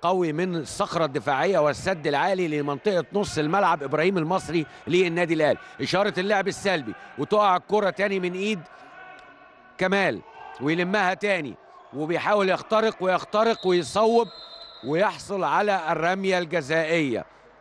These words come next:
قلنا لحضراتكم تشكيل الفرقتين، وبرضه من خارج الخطوط هنقول لحضراتكم على التشكيل للجهاز، كلا الجهازين الفني والإداري لكلا الناديين. الكابتن طارق محروس مدير فني.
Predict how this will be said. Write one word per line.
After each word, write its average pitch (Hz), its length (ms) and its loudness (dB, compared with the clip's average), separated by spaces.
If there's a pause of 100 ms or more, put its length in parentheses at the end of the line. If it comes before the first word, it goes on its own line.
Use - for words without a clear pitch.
(200)
قلنا 123 220 -4
لحضراتكم 127 540 -4
تشكيل 151 380 0
الفرقتين، 139 720 2 (340)
وبرضه 143 440 0
من 135 140 -2
خارج 160 320 0
الخطوط 143 460 -2
هنقول 151 280 0
لحضراتكم 151 540 0
على 151 200 0
التشكيل 156 640 0 (240)
للجهاز، 131 1160 0 (540)
كلا 165 140 4
الجهازين 139 520 2
الفني 151 500 2
والإداري 135 640 2
لكلا 127 460 0
الناديين. 135 440 2
الكابتن 131 340 -4
طارق 156 260 0
محروس 120 360 -2
مدير 131 280 0
فني. 175 400 0